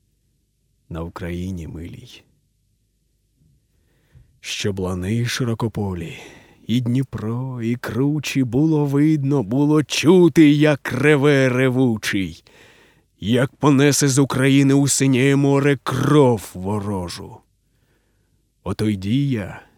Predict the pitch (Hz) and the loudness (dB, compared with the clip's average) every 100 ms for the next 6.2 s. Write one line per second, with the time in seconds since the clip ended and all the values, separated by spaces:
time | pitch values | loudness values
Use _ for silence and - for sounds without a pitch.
0 | _ _ 110 120 127 117 135 139 117 135 | _ _ -4 -2 -2 -2 -4 -6 -2 0
1 | 104 147 156 143 139 123 110 - - 165 | 2 4 4 2 0 0 -2 -2 2 2
2 | 156 151 - 147 117 123 147 - 139 143 | 2 0 2 0 0 2 0 2 0 2
3 | 175 180 175 143 131 147 - - 208 185 | 2 2 0 0 0 0 0 0 0 2
4 | 190 156 170 147 165 165 135 120 120 113 | 4 4 2 2 4 6 6 4 2 0
5 | 120 123 123 139 127 - 104 - - - | -2 -2 -2 -2 -4 -8 -12 -10 -14 -14
6 | - | -18